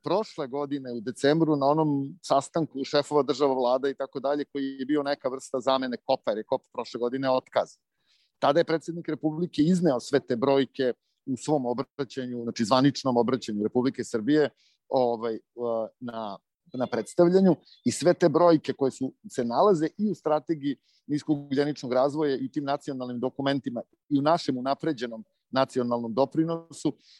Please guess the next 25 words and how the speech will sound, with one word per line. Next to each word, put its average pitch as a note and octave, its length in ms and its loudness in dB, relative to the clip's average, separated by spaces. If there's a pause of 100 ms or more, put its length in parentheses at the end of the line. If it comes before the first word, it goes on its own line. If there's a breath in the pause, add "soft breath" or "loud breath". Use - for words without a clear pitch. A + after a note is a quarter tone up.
(140 soft breath)
su C3 80 -2
tada C#3+ 220 2
bile C3+ 300 0
iznete. F#2+ 360 -14 (280)
Ono C#3 180 -6
što D3 120 0
je C#3 60 4 (180)
problem, D#3+ 360 2 (120)
od B2+ 100 -4 (140)
tad E3 160 2
do B2+ 120 -8
danas C3+ 340 -8
se B2 80 -12
ništa, B2+ 340 -2 (480)
da - 120 -14
kažem, A#2+ 440 -6
novo A#2+ 260 6
nije G3+ 200 6
desilo, G#3 460 4 (380 loud breath)
pri D#3+ 140 2
čemu E3+ 280 0
sada, D3+ 280 2
znači, C#3 200 -10
predsednik C3 320 -4
Republike C#3 440 -2